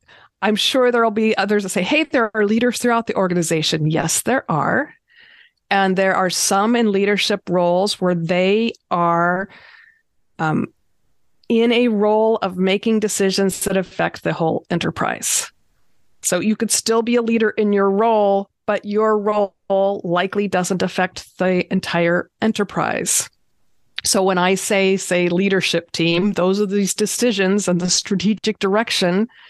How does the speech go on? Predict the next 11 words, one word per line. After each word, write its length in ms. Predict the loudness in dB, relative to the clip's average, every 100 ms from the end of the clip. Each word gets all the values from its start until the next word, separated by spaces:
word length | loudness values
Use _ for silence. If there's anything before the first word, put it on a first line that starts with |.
| -20 -20 _ _ -4
that 180 | 0 0
is 140 | 0
affecting 680 | -2 -4 -4 -2 0 2 0 _ _ _ _
the 120 | 0
entire 580 | 0 0 0 2 2 0 0
organization. 880 | 0 0 0 0 0 -2 -2 -4 -6 -4
And 160 | 0 0
it 160 | 0 0
needs 460 | 2 2 -2 -4
to 100 | -2
start 460 | -2 -2 -2 -4